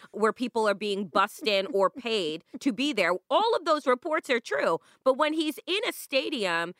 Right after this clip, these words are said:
that he is not controlling, that the Republican Party is not controlling, he had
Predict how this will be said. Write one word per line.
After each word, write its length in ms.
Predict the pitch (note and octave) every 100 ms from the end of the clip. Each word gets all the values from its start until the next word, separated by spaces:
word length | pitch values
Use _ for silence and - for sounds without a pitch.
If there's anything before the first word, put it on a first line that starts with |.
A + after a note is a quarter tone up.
| _
that 200 | B3 A#3+
he 260 | B3 E4 E4
is 100 | B3
not 300 | A#3+ C4 -
controlling, 640 | B3+ G3+ B3+ C4+ B3 F#3 F#3
that 140 | F#3+
the 80 | G#3
Republican 480 | G#3 C4 C4 B3+ A3
Party 280 | C4 D#4
is 120 | A#3+ G#3+
not 180 | F#3
controlling, 640 | - F#3+ - F3 E3 E3+ F3 _ - _ _ _
he 300 | - D#4+ G4 G#4
had 240 | D4 D4